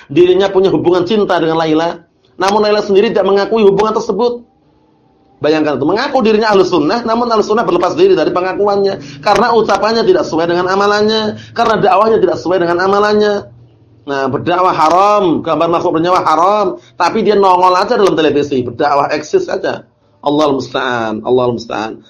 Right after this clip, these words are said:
Itu termasuk perilaku orang-orang jahiliyah, wal iyad billah, sunnatu, nah, al-jahiliyah, jejaknya. Nah, barakallahu fikum,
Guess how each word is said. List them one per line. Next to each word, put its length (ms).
Itu 240
termasuk 320
perilaku 800
orang-orang 560
jahiliyah, 500
wal 160
iyad 220
billah, 580
sunnatu, 960
nah, 300
al-jahiliyah, 1080
jejaknya. 840
Nah, 240
barakallahu 480
fikum, 560